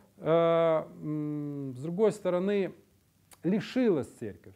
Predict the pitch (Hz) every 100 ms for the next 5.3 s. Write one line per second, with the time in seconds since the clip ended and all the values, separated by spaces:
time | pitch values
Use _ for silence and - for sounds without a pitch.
0 | - 156 156 175 - 208 208 160 139 -
1 | 208 196 214 220 226 170 135 156 151 151
2 | 190 190 120 113 - 175 151 139 156 165
3 | 156 120 127 131 143 120 170 190 135 131
4 | 131 139 127 123 123 180 143 - 135 110
5 | - 101 95